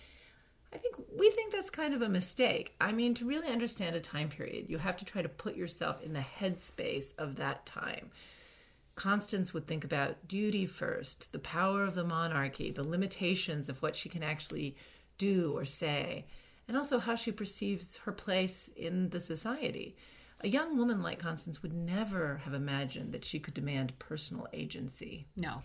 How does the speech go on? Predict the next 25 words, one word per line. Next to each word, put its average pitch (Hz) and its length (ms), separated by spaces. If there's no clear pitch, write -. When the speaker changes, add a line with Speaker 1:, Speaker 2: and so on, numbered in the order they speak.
Speaker 2:
being 202 340
outspoken 185 720
and 160 240
in-, 170 180
individualistic 170 840
was 147 360
not 160 440
a 165 60
virtue 147 380
in 127 100
the 131 80
sixteenth 131 460
century. 127 500
Uh, - 60
even 233 340
though 208 180
those 196 260
are 185 60
the 175 100
kind 180 240
of 175 100
characters 175 680
we 185 200
admire 165 440
today, 147 560